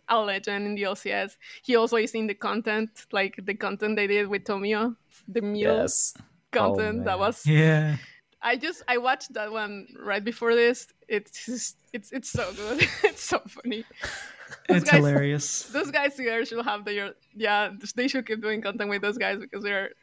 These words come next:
Speaker 1: they're really silly. <laughs>
Speaker 2: Yes.
Speaker 3: Yeah.
Speaker 2: Uh,
Speaker 3: They've never been to a grocery store or something. Like, I, I swear, man. <laughs>
Speaker 2: Uh,
Speaker 1: Gamers go outside.
Speaker 2: what Turtle picked?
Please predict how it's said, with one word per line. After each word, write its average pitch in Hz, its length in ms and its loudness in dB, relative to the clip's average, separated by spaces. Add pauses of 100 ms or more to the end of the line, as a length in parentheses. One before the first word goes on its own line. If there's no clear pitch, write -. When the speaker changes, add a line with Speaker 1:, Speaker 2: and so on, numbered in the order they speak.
(180)
Speaker 1:
they're 226 240 4
really 196 300 -4
silly. 202 400 -2
<laughs> - 60 -6 (1300)
Speaker 2:
Yes. - 200 2
Speaker 3:
Yeah. 240 320 6 (440)
Speaker 2:
Uh, - 100 -6
Speaker 3:
They've 190 160 4
never 196 220 8
been 185 140 8
to 180 80 8
a 156 60 4
grocery 147 340 2
store 147 240 2
or 143 60 4
something. 143 320 4
Like, 175 440 4
I, 180 60 6
I 180 60 6
swear, 147 440 4
man. 151 220 6
<laughs> 180 320 2 (1800)
Speaker 2:
Uh, 185 140 6
Speaker 1:
Gamers 196 640 6
go 285 120 2
outside. 294 340 4
Speaker 2:
what 254 220 6
Turtle 190 320 8
picked? - 400 -2